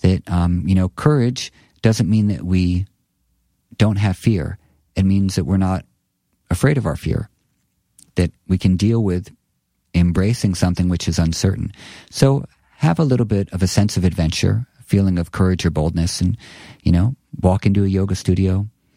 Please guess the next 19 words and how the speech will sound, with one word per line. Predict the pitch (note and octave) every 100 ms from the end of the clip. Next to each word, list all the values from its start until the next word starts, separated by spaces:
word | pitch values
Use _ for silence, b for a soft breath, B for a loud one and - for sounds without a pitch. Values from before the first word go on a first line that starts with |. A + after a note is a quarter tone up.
| _ _ -
look | F2+ G#2+
online, | G#2 G2+ F#2 F#2 F#2+ G2 G#2 A2+ A2+
find | - - F#2 F#2+
a |
teacher | - G2 - F#2
that | F#2
looks | F#2 -
appealing | - G2+ F#2+ F#2
to | -
you. | F#2 G#2 A2+ B B B
The | A2
important | A2 D3 C3+
thing | C3+ B2+
about | A2+ G2
yoga | F#2+ G2 F#2+ F2
really, | E2+ G2 G2+ F2+ E2+ -
or | G#2
meditation, | G#2 F#2 - F#2 - F2
is | E2 -